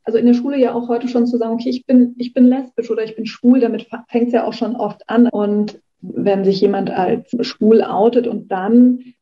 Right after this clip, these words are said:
Leute sagen, „Hm, und findest du mich jetzt geil und willst du mich jetzt auch küssen?“ Also ich glaub, das sind so Fragen, ich glaub, das würde ich nie in der großen Runde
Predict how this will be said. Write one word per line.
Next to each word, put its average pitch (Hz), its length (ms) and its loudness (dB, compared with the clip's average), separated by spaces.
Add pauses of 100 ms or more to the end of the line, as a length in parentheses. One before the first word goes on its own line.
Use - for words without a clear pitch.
(160)
Leute 220 200 -10
sagen, 208 240 -10
„Hm, 254 240 2
und 240 240 -6 (260)
findest 226 280 -4
du - 40 -2
mich 214 160 -4
jetzt - 280 -6
geil 240 500 2
und 202 320 -8
willst 240 240 0
du 220 60 -2
mich 214 180 -2
jetzt - 240 -2
auch 240 320 -2
küssen?“ 262 460 2
Also 233 160 -2
ich - 80 -6
glaub, 233 140 -4 (180)
das 226 160 -2
sind 240 120 4
so 214 100 0
Fragen, 233 440 -2 (120)
ich 247 120 0
glaub, - 160 0
das 240 140 0
würde 233 160 2
ich 233 80 0
nie 247 280 6
in 247 80 -2
der 233 100 -2
großen 226 340 -4
Runde 330 360 -2